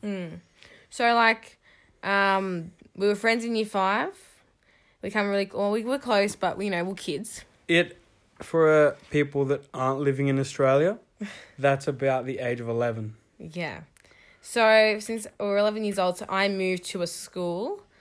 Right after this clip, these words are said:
Speaker 1: It was, like, across the road. So I was at a public school and I went to a private school. And Declan was there too. And how do we even become friends? We must have just been in the same class.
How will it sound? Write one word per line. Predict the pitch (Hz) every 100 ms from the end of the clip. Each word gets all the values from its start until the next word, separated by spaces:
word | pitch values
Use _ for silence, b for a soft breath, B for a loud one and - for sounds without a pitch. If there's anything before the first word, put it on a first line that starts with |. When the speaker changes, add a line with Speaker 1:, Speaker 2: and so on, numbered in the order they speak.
| b -
Speaker 1:
It |
was, | 175
like, | 175
across | - 180 185 -
the | 180
road. | 170 175 247 - _
So | - 190
I | 175 175
was | 185 175
at | 170 165
a | 175
public | - 185 180
school | - - 190 202
and | 185
I | 175
went | 170 - -
to | 175
a | 151 160 170
private | - 170 170 -
school. | - 233 359 b b b b b b
And | 180 180
Declan | 170 165 175
was | 170
there | 170
too. | 165 175 220 349 _ _ _ _ _ _ -
And | 233 247 -
how | 220 302
do |
we | 440
even | 415
become | 330 269
friends? | 240 226 208
We | 175
must | 180 185
have | 214
just | 220
been | 208 190
in |
the | 175
same | 170 170
class. | 175 170 226 277 - -